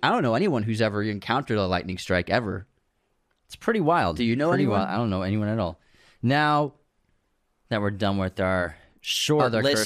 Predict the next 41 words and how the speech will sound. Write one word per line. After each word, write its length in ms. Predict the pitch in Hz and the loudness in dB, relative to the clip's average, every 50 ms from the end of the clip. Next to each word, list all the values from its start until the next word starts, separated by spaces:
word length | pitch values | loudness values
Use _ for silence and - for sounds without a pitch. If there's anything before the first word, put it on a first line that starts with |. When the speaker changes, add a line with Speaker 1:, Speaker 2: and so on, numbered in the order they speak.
| - - | -4 -6
Speaker 1:
cursed. 160 | - - - | -10 -6 -2
Speaker 2:
of 160 | 107 101 95 - | -2 -2 -2 -4
cursed 420 | - - 113 107 101 - - - | -4 -2 -2 0 0 -2 -4 -4
films, 280 | - 107 101 101 92 131 | -2 -2 -2 0 0 -2
let's 180 | 175 - - | -2 -2 -2
get 240 | - 214 208 196 - | 0 0 0 0 -2
into 520 | 165 156 143 131 - - - 147 139 131 113 | -2 -2 -2 -4 -6 -6 -4 -2 -2 0 0
the 140 | 113 117 110 | 0 0 0
most 480 | 113 113 120 123 123 - - - - | 0 0 0 0 0 -2 -6 -8 -12
cursed 400 | - - 110 98 90 - - - | -6 -2 -2 -2 -2 -4 -8 -14
film 420 | - - - 95 82 80 80 80 - _ _ _ _ _ - | -14 -6 -4 -2 -2 -2 -4 -6 -10 _ _ _ _ _ -4
with 200 | 98 98 92 - - | -2 -2 -2 -2 -6
The 320 | 92 92 98 95 98 - _ | -4 -2 -2 -2 -2 -4 _
Exorcist. 840 | - 92 90 - - - 90 82 - - 80 65 85 - - - - 101 | -2 -2 -2 -4 -6 -6 -6 -6 -6 -6 -6 -8 -8 -8 -10 -10 -8 -4
Now, 280 | 92 90 90 85 87 | -2 0 0 0 0
The 160 | 87 92 104 | -2 0 0
Exorcist 560 | 120 127 - - - 131 - - 123 117 - - | 0 -2 -2 -4 -4 -4 -4 -4 -4 -6 -6 -8
came 260 | - 107 104 104 101 | -6 -4 -4 -2 0
out 220 | 95 92 95 - - - - - - - | 0 -2 -2 -4 -8 -16 -20 -20 -6 -2
Speaker 1:
Well, 120 | 135 160 175 | 0 0 2
Speaker 2:
in 60 | 254 | 2
Speaker 1:
actually, 240 | 240 208 185 175 - | 2 2 2 2 0
don't 160 | - 151 151 143 | 0 -2 -2 -2
you 80 | 165 156 | -4 -4
think 100 | 156 147 | -4 -4
The 60 | 131 | -6
Flash 360 | - - 104 95 101 107 - - | -2 0 0 2 2 0 0 -2
is 100 | 117 117 | -4 -2
the 60 | 120 | -2
most 260 | 117 117 113 - - | 0 0 0 -2 -2
cursed 280 | - - 120 117 - - | -2 -2 -2 -2 -2 -4
film 180 | 131 120 123 | -2 -2 0
of 140 | 123 127 120 | -2 -2 -4
all? 220 | - - - - 110 | -8 -10 -8 -2 0
Speaker 2:
Uh, 220 | 117 95 87 90 | 0 2 2 0
might 160 | 87 85 90 82 | 0 -2 -4 -4
be. 180 | 85 80 80 80 - - - - - - 190 214 - - - - - - | -6 -6 -6 -6 -8 -10 -12 -16 -4 -2 -2 -2 0 -2 -2 -2 -2 -2
<laughs> 720 | - _ - - - - _ - - - - _ - - - | -4 _ -6 -6 -6 -6 _ -10 -8 -8 -8 _ -8 -4 -4
Might 140 | 131 92 - | -4 -2 -4
be. 80 | 85 85 - - - - _ - - - - - - - - - - - - _ _ _ - _ - | -6 -6 -8 -8 -8 -10 _ -10 -10 -4 -4 -4 -4 -4 -6 -6 -8 -8 -8 _ _ _ -12 _ 0
Speaker 1:
<laughs> 260 | 123 131 - - - | 2 2 2 0 -4